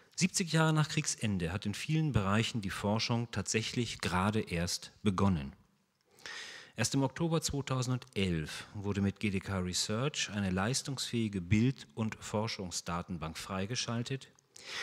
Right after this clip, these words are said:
die endlich die visuellen Evidenzen bereitstellt und damit eine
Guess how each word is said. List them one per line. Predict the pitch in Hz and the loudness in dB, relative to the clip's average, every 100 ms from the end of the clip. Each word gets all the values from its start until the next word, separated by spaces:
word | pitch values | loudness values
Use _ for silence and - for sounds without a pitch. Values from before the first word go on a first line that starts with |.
| - | 2
die | 123 | 6
endlich | 123 180 180 | 6 6 2
die | - 123 | 2 0
visuellen | 135 190 135 92 95 98 | 2 2 2 2 2 0
Evidenzen | 98 95 92 95 - 101 | -2 0 2 2 2 0
bereitstellt | 87 82 90 - - 131 139 170 - - - | -2 -2 -4 -2 -4 -2 -2 -4 -8 -12 -12
und | 117 104 | -2 4
damit | 113 131 - - | 4 4 0 -2
eine | 104 98 | 2 2